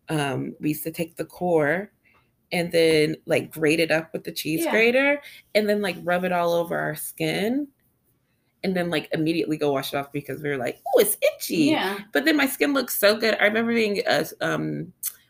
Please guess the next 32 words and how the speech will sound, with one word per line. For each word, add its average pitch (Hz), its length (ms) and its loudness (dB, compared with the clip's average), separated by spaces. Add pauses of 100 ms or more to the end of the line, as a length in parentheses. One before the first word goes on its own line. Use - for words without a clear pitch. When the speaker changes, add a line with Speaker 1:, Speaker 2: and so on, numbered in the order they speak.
(140)
Speaker 1:
a 180 40 -2
high 175 160 0
school 156 260 -6
student - 460 -6
doing 143 260 -2
that 131 240 -4
all 139 160 -4
the 139 140 -6
time. 127 400 -8
Speaker 2:
Those 214 180 -10
natural 214 440 -8
enzymes 202 500 -6
Speaker 1:
I 170 80 0
know. 202 240 0
Speaker 2:
are - 80 -6
the 185 60 -6
best. 180 340 -8
That's 202 180 -6
like, 220 240 -8
um, 196 220 -8
the 175 60 -12
pumpkin 254 380 -10
one 185 200 -8
too. - 240 -12 (240)
Speaker 1:
Oh, 226 100 -4
yeah. 262 460 -4
Do 226 180 -4
you 269 80 0
Speaker 2:
Pumpkin, 285 440 -6 (220)
I'll 220 240 -2
put, 220 300 -6 (420)
um, 175 540 -10